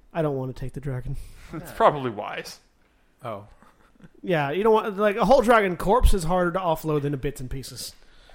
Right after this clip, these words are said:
Speaker 2: But you,
Speaker 3: Yeah.
Speaker 2: you, you can scale the thing. You can take some,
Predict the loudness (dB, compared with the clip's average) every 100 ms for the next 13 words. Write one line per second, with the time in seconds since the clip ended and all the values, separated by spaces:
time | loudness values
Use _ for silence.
0 | -14 -6 -6 -6 -10 -10 -10 -10 -10 -10
1 | -6 -2 0 0 -4 -6 -4 -4 -4 -10
2 | -12 -12 -8 -8 -10 -18 -18 -18